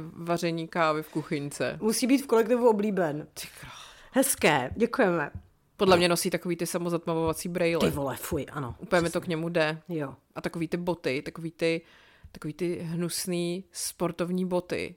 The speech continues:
Speaker 1: jako to nosíš prostě i jako normálně v-,
Speaker 2: Jo.
Speaker 1: ale ne takový ty hezký tenisky,
Speaker 2: Jo.
Speaker 1: ale takový ty,
Speaker 2: No, hnusný.
Speaker 1: takový ty hnusný,
Speaker 2: Jo,
Speaker 1: prostě.
Speaker 2: rozumím.
Speaker 1: Takový ty trailový, jako,
Speaker 2: Jo.
Speaker 1: nebo,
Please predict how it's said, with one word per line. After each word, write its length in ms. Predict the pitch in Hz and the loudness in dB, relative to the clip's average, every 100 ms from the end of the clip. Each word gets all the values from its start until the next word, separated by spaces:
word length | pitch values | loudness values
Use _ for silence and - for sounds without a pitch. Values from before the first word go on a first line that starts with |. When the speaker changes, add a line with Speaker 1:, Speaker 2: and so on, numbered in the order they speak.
| _ | _
Speaker 1:
jako 300 | 170 - 170 | -14 -12 -14
to 160 | - 170 | -6 -4
nosíš 340 | 156 - - | -4 -8 -8
prostě 340 | 160 156 - | -10 -10 -10
i 120 | - 160 | -6 -6
jako 560 | 160 175 170 165 165 _ - | -4 -4 -2 -4 -6 _ -10
normálně 420 | 165 165 156 160 | -6 -6 -6 -6
v-, 60 | 165 - 175 | -10 -14 -8
Speaker 2:
Jo. 200 | 160 147 - | -6 -6 2
Speaker 1:
ale 120 | 202 | 6
ne 100 | 269 | 8
takový 260 | 359 302 226 | 6 2 -2
ty 100 | 196 | -2
hezký 380 | 202 175 - 180 | -2 -2 -4 -2
tenisky, 500 | 170 165 - - 147 | 0 0 -2 -4 -4
Speaker 2:
Jo. 120 | 165 | 0
Speaker 1:
ale 100 | 180 | -2
takový 360 | 196 202 202 196 | -2 -4 -6 0
ty, 300 | 208 196 - - _ _ - - 247 | 2 2 0 -18 _ _ -20 -12 0
Speaker 2:
No, 100 | 285 | 4
hnusný. 400 | 320 - - 170 | 4 4 -2 0
Speaker 1:
takový 200 | - 220 | 0 2
ty 100 | 254 | 4
hnusný, 480 | 240 277 - 160 120 | 4 2 0 -4 -8
Speaker 2:
Jo, 40 | - | -6
Speaker 1:
prostě. 260 | 175 165 | -2 -2
Speaker 2:
rozumím. 380 | 175 185 185 135 | -2 -2 -4 -4
Speaker 1:
Takový 180 | 185 202 | -8 -8
ty 80 | 240 | -2
trailový, 600 | 233 226 247 311 226 147 | 4 6 8 6 4 0
jako, 220 | 151 175 | 0 2
Speaker 2:
Jo. 140 | 143 | 0
Speaker 1:
nebo, 460 | 165 175 170 170 | 0 0 0 0